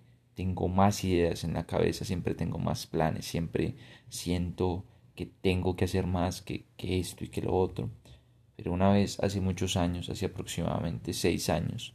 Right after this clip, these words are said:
escuché algo que decía que a la mierda, que la vida es como ir en bicicleta, que si te paras, caes. Obvio, en la bicicleta paras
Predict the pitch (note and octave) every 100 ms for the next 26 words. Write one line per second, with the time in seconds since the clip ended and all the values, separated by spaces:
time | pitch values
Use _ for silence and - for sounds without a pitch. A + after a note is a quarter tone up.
0 | - - _ _ _ _ - - E2 -
1 | F2 F2 F2 F#2 F#2 - - - - -
2 | - F2+ F2+ F#2 - - - - - _
3 | _ _ - - F2 E2+ E2+ F2+ F2 F2+
4 | - F#2+ - _ _ _ _ _ _ _
5 | - E2 E2 F2 F#2+ G2 - F#2 E2+ F2
6 | F#2 F#2 F2+ - G#2+ G#2 - - G2+ -
7 | - - G#2 C3 C3+ - - _ C3+ C#3+
8 | - - - _ - A#2 A2 D#2+ - F#2+
9 | F#2+ F#2 F#2+ - - G#2 C#3+ E3+